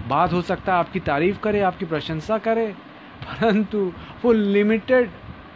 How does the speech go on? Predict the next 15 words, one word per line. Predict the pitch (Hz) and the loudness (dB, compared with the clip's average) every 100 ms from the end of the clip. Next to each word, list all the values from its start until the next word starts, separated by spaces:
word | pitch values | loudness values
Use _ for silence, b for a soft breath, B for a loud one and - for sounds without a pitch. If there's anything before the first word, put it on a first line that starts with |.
| - - | -14 -6
आशीष | 151 - 185 160 - | -4 -2 -2 -2 -4
रहेगी। | 135 156 151 139 - - - - - - | -2 -2 -4 -6 -10 -16 -18 -20 -18 -8
हम | 110 120 | -4 -2
अगर | 120 117 127 | -2 -2 -2
हमारे | 117 127 131 | -2 0 0
परमेश्वर | 127 127 127 143 160 - 160 | 0 -2 0 0 -2 -2 -4
पिता | 147 147 160 | -4 -2 -2
के | 156 156 | 0 -4
पास | 151 151 165 147 - - - - - - - - - B B B - | -2 -2 -2 -4 -8 -14 -16 -18 -18 -18 -18 -16 -16 B B B -2
अनलिमिटेड | 165 180 175 135 117 113 139 160 - 156 113 | 2 4 4 2 0 0 2 2 2 -2 -2
है, | - - - 117 104 104 | -10 -14 -14 -14 -14 -6
बिना | 107 147 160 156 147 - | 0 2 2 2 0 -2
कोई | 143 139 131 | 0 2 2
रोक | 113 127 131 127 117 - - - - - | 0 -2 -2 -2 -4 -10 -16 -16 -10 -4
टोक | 131 | -4